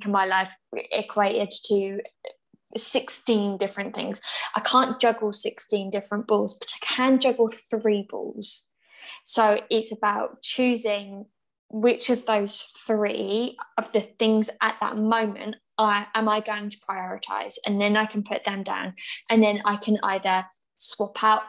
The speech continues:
a ball or two balls or completely change the, the juggling balls that I'm looking at. And, and that's what I learned, is it's not about trying to spread myself across all of these areas.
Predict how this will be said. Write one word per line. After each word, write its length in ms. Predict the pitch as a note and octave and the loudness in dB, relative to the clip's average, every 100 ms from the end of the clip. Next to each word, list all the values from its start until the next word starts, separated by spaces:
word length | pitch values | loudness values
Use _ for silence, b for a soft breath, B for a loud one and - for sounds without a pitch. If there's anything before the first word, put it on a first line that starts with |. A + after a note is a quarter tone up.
| B3+ | 2
a 100 | B3+ | 4
ball 320 | B3+ C4 A#3 | 6 4 4
or 80 | F#3+ | -2
two 180 | - B3 | -4 -4
balls 280 | B3 B3 A#3 | -2 -4 -4
or 80 | G#3+ | -8
completely 560 | - G#3+ A3+ A3+ A3+ A3 | -12 -4 0 0 0 -2
change 540 | - G#3+ G#3 G3+ - | 0 0 0 -2 -2
the, 340 | G#3+ G#3+ G#3 G#3+ | 0 2 0 -2
the 260 | G#3+ G#3 G3+ | -2 -2 -2
juggling 400 | - G#3 G#3+ G3 | 0 0 0 -4
balls 400 | F#3+ G3 F#3 F#3+ - | -4 -4 -4 -6 -6
that 120 | - | -6
I'm 140 | G3 | -6
looking 300 | G3 F#3+ A3 | -10 -10 -8
at. 100 | A3 - | -8 0
And, 200 | G#3+ G#3+ - B B | 2 2 -2 B B
and 180 | A#3 A3+ | 6 6
that's 340 | B3 - - - | 4 2 0 0
what 160 | A#3 - | 0 2
I 160 | G#3+ G#3 | 2 2
learned, 360 | G3 F#3 F#3+ - | 0 -4 -10 -14
is 140 | G#3 | -8
it's 200 | A3+ - | -8 0
not 480 | A3+ A3 B3+ - A3+ - | 6 8 6 4 0 0
about 420 | G#3 G3 F#3+ G#3 _ B B B _ _ _ _ _ _ _ _ - B3+ | 0 0 -2 -6 _ B B B _ _ _ _ _ _ _ _ -12 -6
trying 600 | - - A3 G#3+ G#3+ A3 | -4 0 4 4 4 2
to 200 | A3 G#3+ | 2 -2
spread 380 | - - G3 - | -2 -2 -4 -6
myself 460 | G3+ G3 G#3 F#3+ F#3+ - _ _ _ - - | -10 -8 -6 -4 -6 -14 _ _ _ -12 -8
across 420 | - - G3+ F#3+ - - | -8 -4 -4 -4 -6 0
all 220 | A3+ G#3 | 4 4
of 140 | G3 - | 0 -4
these 220 | F#3+ F#3+ | -6 -2
areas. 600 | F#3 F3+ F#3 G3 G#3 | -2 -2 -4 -6 -8